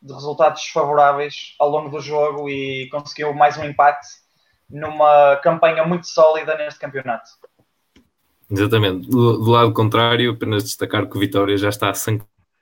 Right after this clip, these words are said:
Speaker 2: conquistar os três pontos há oito jogos seguidos, também já, já começa a pesar. Eh, e talvez agora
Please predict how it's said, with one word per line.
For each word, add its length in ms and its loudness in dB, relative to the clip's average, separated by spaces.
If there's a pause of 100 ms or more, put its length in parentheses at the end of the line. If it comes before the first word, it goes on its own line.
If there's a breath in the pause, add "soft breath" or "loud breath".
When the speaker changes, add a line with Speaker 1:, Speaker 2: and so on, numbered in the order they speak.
Speaker 2:
conquistar 720 -4 (160)
os 80 -6
três 220 -4
pontos 400 -6 (260 loud breath)
há 80 0
oito 300 0
jogos 300 -4
seguidos, 340 -10 (100)
também 180 -10
já, 280 -6
já 100 -4
começa 300 -6
a 100 -12 (340)
pesar. 320 -2 (440 loud breath)
Eh, 340 6
e 60 6
talvez 260 2
agora 400 0